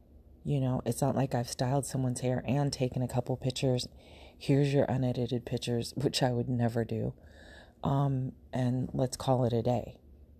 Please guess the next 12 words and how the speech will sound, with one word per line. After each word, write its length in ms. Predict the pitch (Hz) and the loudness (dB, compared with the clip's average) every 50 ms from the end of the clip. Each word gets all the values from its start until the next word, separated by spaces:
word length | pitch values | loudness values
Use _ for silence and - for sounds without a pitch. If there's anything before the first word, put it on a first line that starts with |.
| - - - - - - - - - - | -20 -20 -20 -20 -20 -20 -20 -20 -8 -2
And 400 | 131 139 143 139 131 127 131 - - - | 0 2 2 4 4 2 0 0 0 2
often 720 | 135 156 175 190 185 - - 131 127 123 123 127 135 143 - - - - - | 4 4 4 2 -2 -4 -6 -4 -4 -2 -4 -4 -6 -8 -12 -14 -20 -10 -8
I 80 | 135 | -6
had 280 | 135 139 135 131 127 - | -6 -4 -4 -6 -6 -8
clients, 640 | - - 135 123 123 123 127 127 127 - - - - - - _ - - | -6 -6 -4 -2 -2 0 -2 -2 -4 -4 -8 -14 -20 -20 -20 _ -16 -8
<sniffs> 640 | - - - - - - - - - - - - - | 0 2 2 2 2 -2 -18 -20 -20 -20 -20 -12 -10
excuse 380 | - - - - 135 143 - | -10 -10 -6 -6 -6 -6 -4
me, 200 | - 131 131 131 123 | -4 -6 -6 -4 -4
one 320 | 131 139 139 143 151 147 | -2 0 0 2 0 0
client 380 | 143 - 147 143 139 135 135 135 | -2 -2 -2 -2 0 0 0 0
in 120 | 131 127 | 0 -2
particular 920 | - - 117 - - - 226 240 - - 160 127 123 120 120 123 139 151 - | -2 -6 -8 -8 -4 -4 -4 -4 0 2 2 2 4 2 0 0 -2 -4 -8